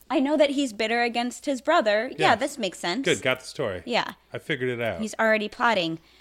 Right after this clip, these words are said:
Speaker 1: But yeah, here he has to create an alliance, and so he and Shenzi are, like, the, the mediation representatives, right? Of
Speaker 2: I guess, yeah.
Speaker 1: And
Speaker 2: And, like, Shenzi, as a result,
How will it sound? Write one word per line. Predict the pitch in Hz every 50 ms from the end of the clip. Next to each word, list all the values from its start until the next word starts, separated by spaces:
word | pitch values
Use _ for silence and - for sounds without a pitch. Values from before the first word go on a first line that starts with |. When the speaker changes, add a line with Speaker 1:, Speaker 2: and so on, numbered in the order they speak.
| _ _ _ -
Speaker 1:
But | 226 226
yeah, | 254 277 240 202
here | 190 - - 269 262 277 277 277
he | - 247 226
has | 220 - - 226 214 - - -
to | - - 214 196 185 165 - _ _ _ _ _ _ _ _ _ _ _ _ -
create | - - - 214 214 208 220 254 294
an | 311 320
alliance, | 349 330 330 339 339 339 349 339 339 311 - - - -
and | 226 214
so | - - 220 214
he | 214 - - 247 240 233 226
and | 220 220 220 208 202 196
Shenzi | - - 233 202 208 214 190 208 208 190
are, | 185 185
like, | 185 180 175 - -
the, | 180 175 165 165 160 160 _ _ _ _ _ _ _ _ _ _ _ _ _ -
the | 180 185 180
mediation | 175 180 180 185 185 190 185 190 190 180 180 180 - - - 190 175 165 165 156 156 151 151 160 - _ _ _
representatives, | - 175 170 160 - 170 160 170 156 160 156 151 - - 233 185 165 160 175 196
right? | 185 175 165 180 190 -
Of | - 196 190 185 190
Speaker 2:
I | -
guess, | - 135 - 143 147 131 104 - - - - -
yeah. | 120 123 123 117 98 87 87 - - _ _ - - - - - - - _ _ _ -
Speaker 1:
And | 240 233 226
Speaker 2:
And, | - -
like, | 185 175 - - - -
Shenzi, | - - - - 208 220 240 233 247 226 185 123 - _ _ _ _ _ _ _ -
as | 170 180 196 190 226
a | 226 196
result, | 160 156 165 156 147 175 220 208 147 120 117 -